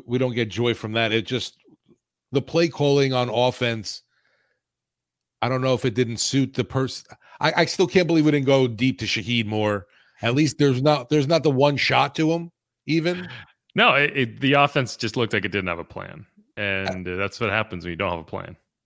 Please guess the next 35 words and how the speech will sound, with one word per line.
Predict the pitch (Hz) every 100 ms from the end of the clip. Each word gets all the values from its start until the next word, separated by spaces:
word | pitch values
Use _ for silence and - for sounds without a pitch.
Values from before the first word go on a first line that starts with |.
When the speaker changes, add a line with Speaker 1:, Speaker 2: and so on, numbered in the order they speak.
| _ _ _ _ -
Speaker 1:
I | 127
got | 139 143
excited | 131 - 139 143 131
for | - 120
a |
second. | 104 - 127 123 127 120 117
I | 110
saw | - 120
Jameis | 110 117 120 113
Winston | 98 117 113 - 113 110 110
all | 113
of | 113
a |
sudden | - 117 110
walking | 104 117 - 120
from | - 113
the | 98
bench | 104 113 -
area. | 104 95 95 87 - - - _ -
And | 117
I'm | 117
like, | 113 104
"Is | 107
he | 131
coming | 120 127
to | 120
warm | 113 120 120
up | 120 117
to, | - 98 _ -
to | 113
give | 131
me | 131 123
a |
toss | - 147 131 120
downfield?" | 123 117 104 131 131 113 92